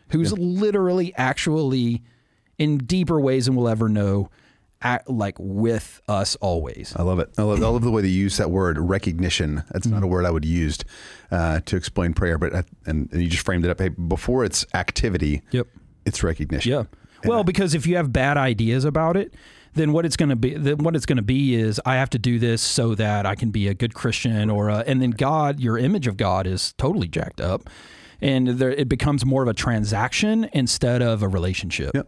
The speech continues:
Speaker 2: that's
Speaker 1: But God, but God didn't come so he could transact with us. He came because he loves us, because he wants to be with us,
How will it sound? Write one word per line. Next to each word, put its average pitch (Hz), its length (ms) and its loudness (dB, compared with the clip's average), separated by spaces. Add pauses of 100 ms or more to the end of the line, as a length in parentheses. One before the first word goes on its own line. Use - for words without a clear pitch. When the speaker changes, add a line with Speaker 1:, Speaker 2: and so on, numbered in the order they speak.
(120)
Speaker 2:
that's 104 80 -2
Speaker 1:
But 165 80 2
God, 247 280 2
but 170 100 0
God 190 260 2
didn't 160 220 0
come 147 300 2
so 104 200 0
he 104 140 -2
could 107 140 -4
transact 101 580 -4
with 80 160 -4
us. - 220 -4
He 120 80 -2
came 127 320 2
because 104 260 -2
he - 80 -6
loves 73 260 -6
us, - 220 -6
because 107 320 -2
he 120 80 0
wants 107 200 0
to - 40 -10
be 85 120 -4
with 120 200 -2
us, - 320 -4